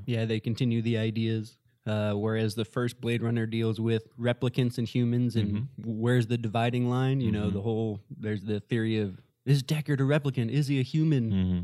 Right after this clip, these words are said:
Speaker 1: There's that whole fan theory. Uh, my answer is it doesn't matter. Um, but
Speaker 2: <laughs>
Speaker 1: uh, he, he reprises that character, and then they go a little bit farther with it in forty-nine with the concept of,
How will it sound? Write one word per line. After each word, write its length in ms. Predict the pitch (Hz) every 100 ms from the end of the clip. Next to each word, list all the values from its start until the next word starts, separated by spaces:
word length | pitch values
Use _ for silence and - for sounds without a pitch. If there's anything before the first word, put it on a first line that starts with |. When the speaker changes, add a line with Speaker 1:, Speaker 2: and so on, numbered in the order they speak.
| 92
Speaker 1:
There's 200 | 127 113
that 200 | 123 104
whole 160 | 120
fan 320 | 113 113 104 101
theory. 340 | 107 104 127 - _ _ _ _ -
Uh, 220 | 110 110
my 160 | 110 107
answer 340 | 110 110 107
is 140 | 110
it 160 | - 110
doesn't 260 | 113 113 120
matter. 300 | 104 101 131 - _ _ -
Um, 380 | 123 117 110 139 -
but 320 | - 165 135 - - 262 -
Speaker 2:
<laughs> 500 | - _ _ _ -
Speaker 1:
uh, 360 | 117 113 110 113 -
he, 340 | 120 139 127
he 160 | 135 131
reprises 500 | 131 - 135 120 117
that 140 | 117 -
character, 360 | 117 110 117
and 260 | 104 113 110
then 300 | 110 110 110
they 120 | 113
go 160 | 117 113
a 40 |
little 160 | 117 113
bit 160 | 101
farther 420 | - 113 117 110
with 200 | 110 113
it 180 | 113 -
in 180 | 113 110
forty-nine 760 | - 131 117 113 127 131 120 113
with 140 | 110
the 60 | 104
concept 480 | 120 110 107 107 -
of, 240 | 107 104